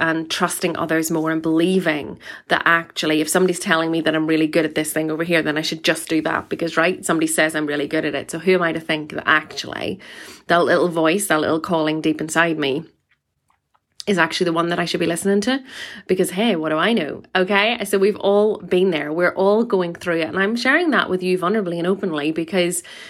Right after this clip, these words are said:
you know, no matter how much inner work we do, no matter how much we evolve and how much we grow and expand, we will still always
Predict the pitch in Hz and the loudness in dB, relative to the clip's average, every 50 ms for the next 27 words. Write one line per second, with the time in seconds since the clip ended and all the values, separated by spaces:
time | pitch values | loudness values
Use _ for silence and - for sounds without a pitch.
0 | - - _ - 196 196 190 190 185 190 190 190 202 208 226 247 240 240 208 202 | -20 -16 _ 2 2 4 6 6 6 6 4 4 4 4 2 2 2 2 2 2
1 | 208 196 190 - - - 185 180 175 170 160 160 160 160 - - 156 156 151 156 | 2 0 -2 -4 -4 -4 -2 -2 -2 -2 -2 -4 -4 -4 -4 -2 -2 -2 -2 -2
2 | 143 143 143 151 - - - - - _ _ - 185 185 180 180 180 180 180 175 | -4 -4 -6 -6 -6 -8 -10 -14 -18 _ _ 0 2 2 4 4 2 2 2 0
3 | 175 175 180 - - - - - - - _ - - 208 202 208 208 190 175 - | 0 -2 -4 -8 -16 -20 -20 -20 -20 -20 _ -2 2 2 4 4 4 2 0 -2
4 | - - - - - _ 185 190 196 190 170 165 175 170 165 160 160 160 170 165 | -4 -8 -10 -10 -10 _ 2 2 4 4 4 2 2 4 4 4 2 0 0 -2
5 | 165 170 165 170 160 - 175 156 - 175 165 160 160 160 160 160 165 - - - | -2 -2 -2 -2 -2 -2 -4 -2 0 2 2 4 4 2 2 0 -2 -6 -8 -6
6 | - - 165 156 151 143 135 131 147 160 160 - - - 180 180 214 220 214 208 | -2 -2 -2 0 0 -2 -4 -6 -6 -6 -8 -10 -10 -4 0 2 2 4 4 4
7 | 202 190 196 196 - - 190 180 190 202 - - 175 180 185 180 170 170 165 165 | 2 2 0 -2 -2 0 2 4 4 4 2 2 2 2 2 2 0 0 0 0
8 | 160 165 | -2 -4